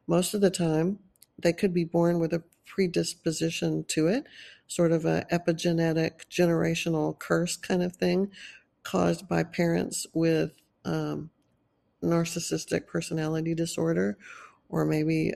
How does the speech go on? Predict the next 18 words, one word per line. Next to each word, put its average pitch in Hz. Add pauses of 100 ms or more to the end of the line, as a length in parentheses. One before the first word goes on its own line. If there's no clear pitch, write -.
other 170 (360)
mental 170
health 175
issues 185
that - (240)
become, 165 (440)
that 165
are 160
hereditary. 180 (380)
Uh, 165 (100)
I 170
think 170
there's 170
certainly 160
some 160
predisposition 165
towards 180
narcissism 160